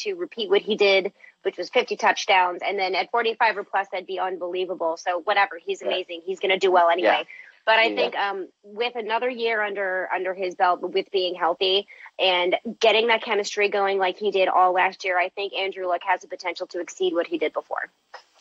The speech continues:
Speaker 2: I couldn't agree more. I think they're only gonna get better on that offensive side of the ball.
Speaker 1: Agreed.
Speaker 2: So, uh, there is a, a really nice <laughs> competition going on.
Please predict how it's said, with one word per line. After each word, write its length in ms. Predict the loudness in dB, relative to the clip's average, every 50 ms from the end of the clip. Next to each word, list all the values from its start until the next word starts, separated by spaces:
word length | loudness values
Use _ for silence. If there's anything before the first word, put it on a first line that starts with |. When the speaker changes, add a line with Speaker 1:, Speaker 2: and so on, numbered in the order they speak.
| -4
Speaker 2:
I 500 | 2 4 6 6 6 6 6 4 2 0 -4
couldn't 220 | -4 -4 -4 -2 -2
agree 260 | -2 0 0 2 2
more. 220 | 4 4 4 4
I 80 | 4 2
think 220 | 0 -2 -4 0
they're 140 | 2 2 2 2
only 220 | 0 -2 -2 -2
gonna 160 | -2 -2 2
get 200 | 2 2 2 2
better 340 | 2 2 2 2 0 -2 -4 _ _ _ _ _ -4
on 380 | 0 2 4 4 4 2 2 2
that 240 | 2 2 2 4 4
offensive 380 | 2 2 2 2 -2 -6 -6 -2
side 180 | 2 4 4
of 60 | 4
the 60 | 4 4
ball. 260 | 2 2 0 2 2
Speaker 1:
Agreed. 420 | 2 2 2 2 0 0 -2 -8 -12 _
Speaker 2:
So, 260 | -2 2 4 4 6
uh, 260 | 4 4 4 0 -2
there 280 | 0 2 2 4 4 4
is 160 | 2 2 0
a, 380 | 0 0 2 2 2 2 0 0
a 120 | -2 -4
really 380 | -2 -2 0 0 2 2 2 2
nice 320 | 2 2 2 2 2 0
<laughs> 100 | 0 2
competition 580 | 2 2 2 0 -2 -4 -2 -2 -2 -2 -2 -2
going 180 | 0 2 4 4
on. 140 | 4 2